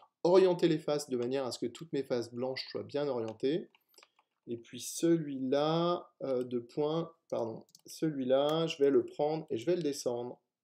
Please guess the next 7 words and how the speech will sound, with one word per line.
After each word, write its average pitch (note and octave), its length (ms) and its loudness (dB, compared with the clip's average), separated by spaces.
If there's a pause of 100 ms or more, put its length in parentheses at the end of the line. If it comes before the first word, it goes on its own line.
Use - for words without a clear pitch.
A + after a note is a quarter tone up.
Hop. C#3+ 220 -2 (2500)
Ok, C#3+ 320 0 (300)
alors. A2 480 -6 (1600)
Hop, D#3 300 -6 (340)
des C3+ 240 -8
petits - 200 -16
commentaires. D#3+ 960 4